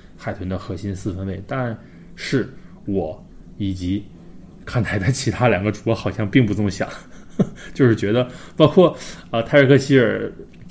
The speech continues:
语出惊人，说什么这个在训练的时候，啊，图阿给他传的球是他这辈子接过最舒服的球，这种神经病的言论啊。<laughs> 首先还是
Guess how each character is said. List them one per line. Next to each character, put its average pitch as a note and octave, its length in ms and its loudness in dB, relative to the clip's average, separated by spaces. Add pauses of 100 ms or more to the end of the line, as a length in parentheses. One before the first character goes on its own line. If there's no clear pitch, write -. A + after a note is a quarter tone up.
语 A2 160 0
出 C3 180 2
惊 C3 160 6
人， A2+ 240 4
说 B2 200 0
什 G#2+ 120 0
么 B2 380 0
这 A2+ 80 -4
个 A2+ 140 -2
在 A#2 360 -2
训 A#2+ 220 -4
练 B2 160 2
的 A2 60 -2
时 G2 160 -6
候， G#2+ 360 -4 (560)
啊， F#2+ 300 -10
图 - 160 -6
阿 A2+ 180 4
给 G#2+ 140 -4
他 G2+ 140 -4
传 G2+ 200 -8
的 G#2 120 -2
球 F#2+ 180 -6
是 - 140 -10
他 G2+ 100 -2
这 A#2 160 -2
辈 B2 160 2
子 G2 100 -2
接 G#2 220 -4
过 G#2+ 140 0
最 A2+ 120 -2
舒 A2 280 0
服 A2+ 100 -4
的 G2 100 0
球， F2 240 -6
这 G2 120 -4
种 E2+ 280 -4 (280)
神 G#2+ 240 -4
经 A#2+ 120 2
病 B2 160 2
的 G#2 80 2
言 F2 200 -4
论 A2 180 -2
啊。 E2 180 -8 (840)
<laughs> - 760 -6
首 - 180 -4
先 G#3 320 2 (440)
还 - 240 -2
是 C#3 520 0